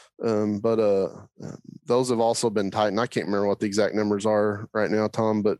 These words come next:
but I know they have, they have been tightened on the commercial side as well, just because of everything that's going on. So, um, but, um,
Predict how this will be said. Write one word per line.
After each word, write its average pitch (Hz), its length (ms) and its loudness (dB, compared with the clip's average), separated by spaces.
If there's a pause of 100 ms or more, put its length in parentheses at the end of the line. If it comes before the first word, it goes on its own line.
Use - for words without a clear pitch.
but 107 140 0
I 107 80 2
know 113 180 2
they 113 140 2
have, 117 120 2
they 117 80 2
have 117 120 0
been 107 160 0
tightened 110 360 0
on 107 120 0
the 104 80 -2
commercial 107 380 -4
side 104 260 2
as 87 200 -2
well, 104 300 4
just 98 240 -8
because 101 200 -4
of 101 60 0
everything 101 280 0
that's 98 160 -4
going 104 260 -2
on. 98 400 0
So, 98 420 0 (520)
um, 101 400 0 (100)
but, 104 300 0
um, 98 240 0